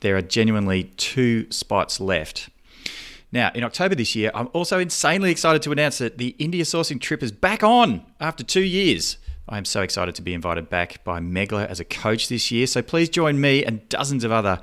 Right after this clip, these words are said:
Amazon and e-commerce sellers, e-commerce sellers on the experience of a lifetime in New Delhi on the twelfth all the way through to the nineteenth of October this year, twenty twenty-two. So to register your obligation-free interest, just head over to the australianseller dot com forward slash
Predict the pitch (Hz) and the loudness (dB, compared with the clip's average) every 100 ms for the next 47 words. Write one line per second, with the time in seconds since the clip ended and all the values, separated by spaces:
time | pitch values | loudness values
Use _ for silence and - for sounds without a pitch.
0 | - - - 127 117 113 104 107 117 104 | -8 -6 0 2 2 2 2 0 0 -2
1 | 95 - 101 98 90 - - - 127 - | -2 0 2 2 0 -4 -14 -10 -8 -4
2 | 120 101 - 90 92 92 - - - - | -2 -2 -2 -2 -2 -4 -10 -16 -16 -12
3 | - 117 135 - 165 185 131 101 95 92 | -4 0 0 2 4 4 2 2 2 2
4 | - 92 85 78 - - - 101 98 104 | 2 0 -2 -6 -18 -20 -10 -4 -2 0
5 | 101 90 90 87 98 90 92 - - 139 | 0 0 0 -2 -4 -6 -6 -6 -2 0
6 | 139 - - 156 165 117 98 110 95 87 | -2 -6 -6 -2 2 2 0 -2 -2 0
7 | 95 92 98 90 85 85 - 90 82 82 | -2 -2 -4 -4 -4 -4 -4 -4 -2 -4
8 | 78 85 80 - 85 - 85 78 - 78 | -4 -4 -4 -6 -6 -6 -6 -4 -2 -2
9 | 76 - - - - - - 107 113 160 | -4 -12 -18 -18 -20 -16 -4 0 2 2
10 | 160 147 131 120 110 - 175 202 196 190 | 2 0 0 2 2 2 2 2 2 0
11 | 170 147 151 151 147 156 107 - - - | 0 -2 2 2 0 0 0 0 -4 -12
12 | - - - 113 104 98 95 - 107 98 | -12 -8 -2 2 2 2 0 0 0 0
13 | 98 - 113 113 110 92 90 - 120 - | -2 0 0 2 2 2 2 2 0 0
14 | 101 92 110 98 98 87 | -2 -2 0 0 0 -2